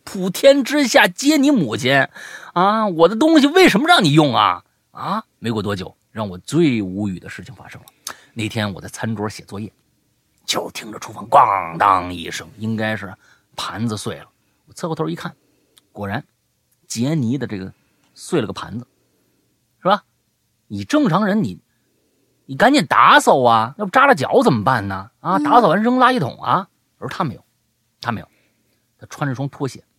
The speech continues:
Speaker 1: 啊，哎，他平时不穿鞋，啊，就穿着双拖鞋，用脚把这些碎片儿啊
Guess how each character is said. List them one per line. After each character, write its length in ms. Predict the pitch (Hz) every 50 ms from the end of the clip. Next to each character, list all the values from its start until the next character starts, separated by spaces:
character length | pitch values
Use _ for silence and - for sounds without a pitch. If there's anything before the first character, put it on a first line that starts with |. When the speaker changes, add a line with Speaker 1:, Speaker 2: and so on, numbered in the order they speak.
| _ _ _ _ _ _ _ _ _ _ _ _
Speaker 1:
啊， 320 | - 95 98 92 - - _ _ _ _ _ _ _ _ _ _ _ _ _ _
哎， 240 | - 90 90 85 78
他 180 | - - 180 185
平 260 | - - 127 170 196
时 160 | - - 120
不 160 | 143 - 135
穿 200 | 107 - - 87
鞋， 160 | - - - _ _ _ _ _ _ _ _ _ _ _ _ _ _
啊， 100 | 90 - -
就 100 | - 92
穿 200 | - - - 151
着 60 | 139 -
双 120 | 143 147
拖 160 | - - 151
鞋， 160 | 147 - - - _ _ _ _ _ _ _ _ _ _ _
用 140 | 185 185 160 -
脚 280 | - - 90 90 143
把 140 | 156 120 104
这 140 | 104 123 131
些 100 | 135 165
碎 240 | - - 185 135 120
片 140 | - -
儿 140 | 196 151
啊 40 | 95